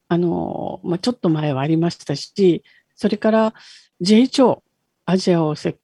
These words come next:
巻するジェイチョウも、出演もするし、監督もするし、というような活動をしてましたね。だから、その、今はも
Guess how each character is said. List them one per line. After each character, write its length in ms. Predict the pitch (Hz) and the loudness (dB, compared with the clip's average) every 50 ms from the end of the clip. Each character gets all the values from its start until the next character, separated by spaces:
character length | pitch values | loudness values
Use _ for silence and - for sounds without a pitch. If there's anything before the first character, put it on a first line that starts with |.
| _ - | _ 0
巻 260 | - 185 180 190 190 | 4 6 6 6 4
す 380 | - - - 185 196 - - _ _ _ _ _ _ _ _ - | 2 -2 -10 -10 -10 -10 -14 _ _ _ _ _ _ _ _ -4
る 240 | 208 226 247 254 226 | 0 2 2 2 0
ジ 120 | 180 214 | 0 2
ェ 80 | 202 196 | 2 2
イ 100 | 190 185 | 2 0
チ 160 | - - - 214 | -4 -6 -2 0
ョ 220 | 208 202 190 180 | 0 0 0 0
ウ 40 | 175 | -2
も、 480 | 196 - 277 262 262 254 220 175 - - - _ _ _ _ _ _ _ _ _ | -2 -2 0 0 0 0 0 -2 -4 -6 -18 _ _ _ _ _ _ _ _ _
出 360 | - - - - - - 269 | -20 -20 -20 -16 -6 0 2
演 80 | 277 277 | 4 4
も 60 | 277 | 4
す 120 | 269 - 294 | 2 2 0
る 100 | 311 277 | 0 0
し、 140 | - 185 | -2 -8
監 300 | - - 165 185 233 247 | -8 -4 -2 0 0 0
督 200 | - 269 240 - | 0 -2 -2 0
も 100 | 254 254 | 0 0
す 120 | 240 - 240 | 0 0 0
る 120 | 233 240 | -2 -2
し、 240 | 226 - - - _ _ _ _ _ | -4 -6 -8 -10 _ _ _ _ _
と 100 | - 196 | -2 0
い 160 | 190 190 190 190 | 0 2 2 0
う 20 | |
よ 140 | 190 185 185 | 0 0 0
う 60 | 180 | 0
な 200 | 170 165 160 165 | -2 -2 -4 -6
活 300 | - - 165 - - 175 | -6 -8 -10 -8 -8 -8
動 180 | 165 175 165 165 | -6 -4 -4 -4
を 60 | 170 | -6
し 80 | - - | -8 -8
て 120 | - 175 | -6 -6
ま 160 | 175 175 180 | -4 -4 -4
し 100 | 180 - | -6 -8
た 160 | _ - 165 160 | _ -10 -8 -6
ね。 380 | 170 185 202 226 233 254 269 _ _ _ _ - - _ _ _ _ _ _ _ _ _ _ _ _ _ _ _ _ _ _ - | -4 -2 0 0 0 -2 -2 _ _ _ _ -20 -20 _ _ _ _ _ _ _ _ _ _ _ _ _ _ _ _ _ _ -10
だ 100 | 196 180 | -10 -6
か 120 | - 175 | -4 -4
ら、 160 | 170 175 165 - | -4 -4 -6 -8
そ 160 | - 180 180 | -8 -8 -6
の、 140 | 185 175 - | -6 -2 2
今 280 | 269 262 262 240 220 | 4 4 4 4 4
は 200 | 214 226 254 262 | 2 2 2 2
も 420 | 233 214 208 196 180 170 156 - | 4 2 2 2 0 0 -2 -6